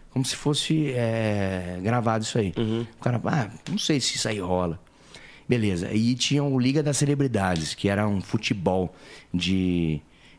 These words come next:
Speaker 1: de, de famosos, parecido com, com aquele, o Rock Go.
Speaker 2: Rock Go.
Speaker 1: O Rock Go da M T V. E, e aí a gente fazia ali com, aqui em São Paulo, nas quebradas e tal, tudo mais.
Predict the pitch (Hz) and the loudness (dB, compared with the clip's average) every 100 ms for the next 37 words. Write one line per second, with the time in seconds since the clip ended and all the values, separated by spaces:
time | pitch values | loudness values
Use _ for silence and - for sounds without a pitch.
0 | - 87 87 82 80 85 104 95 98 139 | -6 0 2 0 -2 0 0 2 2 0
1 | 135 - 113 110 - 135 - 135 117 101 | -2 0 0 0 0 0 0 0 0 -2
2 | 85 - 98 92 98 95 92 98 87 110 | -4 -4 -4 -2 0 0 0 0 0 0
3 | 110 165 127 107 123 123 113 - 82 101 | -2 -2 0 0 2 0 0 -2 -2 0
4 | 92 104 101 101 98 107 82 101 151 - | 0 0 2 2 0 0 0 0 -2 -8
5 | - - - - - - _ - 92 98 | -20 -20 -20 -20 -20 -20 _ -2 0 2
6 | 95 95 104 101 104 107 113 117 131 123 | 2 2 2 2 2 2 0 0 0 0
7 | 101 113 107 104 107 123 113 104 92 82 | 2 2 2 0 0 0 2 2 0 0
8 | 87 - 107 92 104 87 107 117 110 98 | -2 -2 -2 0 0 0 0 0 0 -2
9 | - - 85 85 90 117 117 92 82 85 | -2 -2 -2 0 -2 -2 -2 -4 -6 -4
10 | 92 90 90 82 85 101 92 | -4 -4 -4 -2 -2 -4 -6